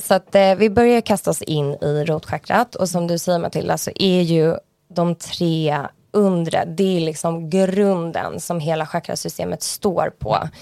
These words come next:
Det är, om man tänker sig att chakrasystemet är som ett träd, så är våra nedre, det är liksom stammen och rotsystemet. Och har vi inte det på plats och bara bygger på jättefina stora kronor som vi hänger massa grejer i, liksom, eh, då kommer det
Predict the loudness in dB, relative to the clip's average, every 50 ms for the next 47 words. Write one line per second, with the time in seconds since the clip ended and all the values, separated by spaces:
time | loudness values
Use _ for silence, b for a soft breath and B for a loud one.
0 | B B B B B B B _ 0 2 4 4 4 2 2 2 2 2 0 2
1 | 2 2 2 2 0 0 -2 0 2 2 2 2 0 -2 -4 -4 -4 -4 -4 -2
2 | -4 -6 -4 -4 -6 -4 -4 -4 -4 -4 -4 -4 -4 -4 -4 -4 -4 -4 -6 -8
3 | -6 -4 -4 -2 0 0 0 0 -2 -4 -6 -8 B B B B B B B B
4 | -2 2 2 4 4 4 4 2 4 4 4 4 4 4 2 2 0 -2 -2 0
5 | 0 0 0 -2 -2 -4 -4 -6 -2 0 2 2 2 2 0 -2 -2 -4 -6 -4
6 | -4 -2 2 2 2 0 0 -4 -6 -4 -4 -2 -2 -2 0 0 0 2 0 -2
7 | -4 -6 -4 -4 -4 0 2 4 4 4 4 4 2 0 0 -2 -2 -2 -2 -2
8 | -2 -2 0 0 0 0 0 -2 -6 -10 -10 -10 -10 B B B B B B B
9 | -2 0 2 4 4 4 2 2 2 0 0 0 0 -4 -4 -2 -2 0 0 -2
10 | -2 -4 -8 -6 -2 -2 0 0 -2 -2 -2 0 0 2 2 0 -2 -2 -2 0
11 | 0 2 2 2 2 0 0 -2 -2 -4 -4 -4 -4 -4 -4 -4 -4 -4 -4 -4
12 | -2 -2 -2 -2 -2 -2 -4 -4 -4 -4 -6 -6 -8 -6 -6 -6 -6 -6 -10 B
13 | B B B B B B B -2 0 2 2 2 2 0 -2 0 0 0 0 2
14 | 0 0 -2 -2